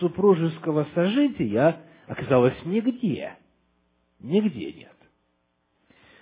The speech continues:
Потому за-, задается вопрос, а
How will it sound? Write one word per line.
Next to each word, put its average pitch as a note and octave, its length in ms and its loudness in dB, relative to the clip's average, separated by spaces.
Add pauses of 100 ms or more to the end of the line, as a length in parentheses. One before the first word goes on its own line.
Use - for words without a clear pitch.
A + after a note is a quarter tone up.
(120)
Потому D#3 280 6
за-, D3+ 420 4
задается F3 420 4
вопрос, F3 440 4
а C3+ 420 4